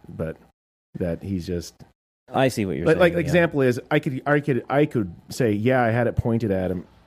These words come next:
Speaker 1: and apparently it was up underneath the, the, the armpit area, but, but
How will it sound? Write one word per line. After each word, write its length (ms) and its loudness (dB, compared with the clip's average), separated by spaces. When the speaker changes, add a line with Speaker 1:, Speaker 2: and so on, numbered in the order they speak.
Speaker 1:
and 180 2
apparently 400 0
it 80 2
was 180 2
up 140 0
underneath 420 0
the, 280 0
the, 500 0
the 100 -2
armpit 340 -2
area, 260 -2
but, 200 -4
but 280 -2